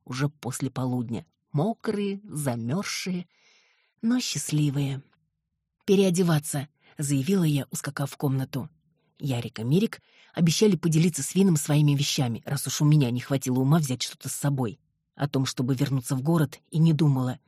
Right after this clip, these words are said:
Переночуем тут еще ночку или две. Когда еще соберемся вместе? Хорошо, что есть новогодние каникулы.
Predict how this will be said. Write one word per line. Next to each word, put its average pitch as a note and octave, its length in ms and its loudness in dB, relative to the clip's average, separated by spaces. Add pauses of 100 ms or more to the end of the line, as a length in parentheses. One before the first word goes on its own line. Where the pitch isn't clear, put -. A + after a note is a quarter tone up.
(280)
Переночуем C#4+ 520 0
тут - 160 -4
еще - 220 -2
ночку C#3+ 420 0
или B2 140 0
две. E3 280 2 (320)
Когда A3 260 -2
еще - 340 -4
соберемся F3+ 520 0
вместе? D#3 500 0 (360)
Хорошо, G#3+ 420 -4
что - 180 -6
есть B2 320 -6
новогодние D3 560 4
каникулы. D3+ 600 2